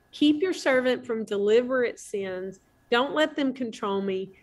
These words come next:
Then I will be free of guilt and innocent of great sin." I think, and, you know, right before that, it says, "His words are sweeter, like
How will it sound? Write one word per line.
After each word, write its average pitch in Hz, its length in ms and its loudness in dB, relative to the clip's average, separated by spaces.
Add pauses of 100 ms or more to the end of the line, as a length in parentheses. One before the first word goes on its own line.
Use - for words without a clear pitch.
(140)
Then 214 160 2
I 208 140 0
will 262 140 0
be 214 180 -4
free 254 420 -2
of 285 180 -2
guilt 196 440 0
and 202 180 -2
innocent 220 680 -4
of 185 260 -6
great 196 400 -2
sin." 226 480 -4
I 175 100 -8
think, 208 240 -10 (400)
and, 320 100 4
you 339 60 4
know, 339 160 2
right 339 240 2
before 339 360 -4
that, 330 200 2
it 302 140 0
says, 302 320 -6
"His 294 320 -4
words 262 520 2
are 208 120 -2
sweeter, 240 760 -2
like 185 320 -6